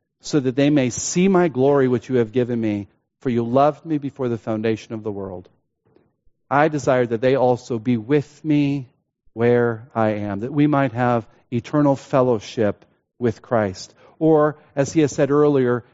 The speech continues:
in John fourteen three, "If I go and prepare a place for you, I will come again and receive you to myself, that where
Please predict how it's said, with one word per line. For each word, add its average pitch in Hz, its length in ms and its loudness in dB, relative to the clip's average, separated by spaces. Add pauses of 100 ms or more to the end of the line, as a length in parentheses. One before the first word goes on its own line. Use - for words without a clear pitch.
in 123 80 -4
John 131 240 2
fourteen 139 480 -2
three, 117 360 -2 (500)
"If 135 100 -2
I 139 80 4
go 143 240 4
and 143 100 0
prepare 131 340 -2
a 135 40 2
place 135 360 -4
for 127 120 -8
you, 110 300 0 (240)
I 123 80 2
will 117 100 2
come 165 280 -2
again 147 260 0
and 123 100 -2
receive 143 460 -2
you 147 80 -4
to - 120 -10
myself, 127 520 0
that 117 120 -2
where 135 440 0